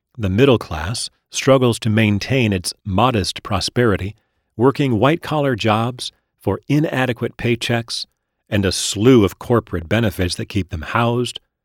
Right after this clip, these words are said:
fed, and dependent on their employers. As for the working poor,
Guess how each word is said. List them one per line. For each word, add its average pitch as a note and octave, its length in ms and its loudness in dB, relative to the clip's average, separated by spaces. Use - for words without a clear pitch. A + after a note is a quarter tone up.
fed, G#2 420 2
and G#2 420 2
dependent G2+ 680 0
on E2+ 160 -4
their E2+ 160 -4
employers. D#2+ 800 -6
As F#2 180 2
for A2 100 -4
the F2+ 120 2
working F2+ 400 0
poor, F2 500 2